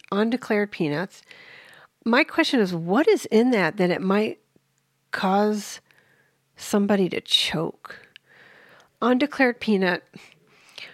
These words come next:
I could see if they are making their, it says pumpkin, spice waffle, gluten-free dark chocolate, chocolate chip waffles. I'm gonna bet they made something with peanuts on it and nobody cleaned it. Uh,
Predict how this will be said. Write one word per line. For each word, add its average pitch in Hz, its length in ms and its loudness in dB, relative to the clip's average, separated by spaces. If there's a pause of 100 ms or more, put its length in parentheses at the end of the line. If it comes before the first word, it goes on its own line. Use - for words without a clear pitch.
(400)
I 240 80 4
could 254 160 -2
see 240 220 2
if - 140 -2
they 208 260 4
are 190 180 2
making 196 800 0 (1600)
their, 190 400 2
it 170 100 -4
says 185 400 0
pumpkin, 202 640 0
spice - 460 -4
waffle, 190 420 -2
gluten-free 190 440 -4
dark 170 300 0
chocolate, - 460 -4
chocolate 180 380 -4
chip - 220 -6
waffles. 208 460 0 (220)
I'm 214 140 2
gonna 220 140 2
bet 214 300 0
they 175 100 -2
made 196 240 0
something 190 300 -4
with 170 180 -4
peanuts 214 380 -2
on 190 160 0
it 190 140 -2
and 175 100 -6
nobody 180 300 -2
cleaned 190 420 -2
it. - 220 -10 (1300)
Uh, 196 380 -2